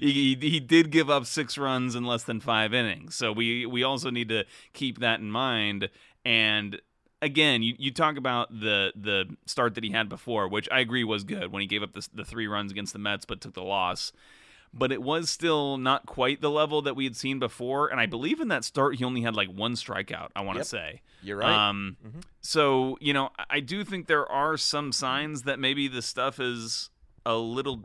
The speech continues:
Speaker 1: different, although it's really weird because I think if in the first few innings of the game, or the first couple innings of the game last night, he already had, like, nine swings and misses or something like that. So he was getting swings and misses last night,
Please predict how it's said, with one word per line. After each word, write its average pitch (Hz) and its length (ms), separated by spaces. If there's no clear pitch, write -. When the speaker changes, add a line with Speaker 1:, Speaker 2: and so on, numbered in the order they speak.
Speaker 1:
different, 196 440
although 151 340
it's 143 140
really 180 280
weird 143 340
because 117 180
I 113 80
think 190 200
if - 180
in 131 100
the 110 100
first - 560
few 127 280
innings 135 260
of 107 80
the 110 80
game, 123 520
or 110 160
the 104 80
first 131 240
couple 120 220
innings 101 240
of 107 60
the 104 60
game 107 220
last 101 200
night, 123 160
he 110 140
already 110 240
had, 110 140
like, 107 160
nine 104 320
swings 113 260
and 92 100
misses 107 300
or - 80
something 101 320
like 95 180
that. 101 300
So 120 180
he 127 120
was 139 220
getting 127 200
swings 127 260
and 107 100
misses 113 300
last 101 300
night, 117 320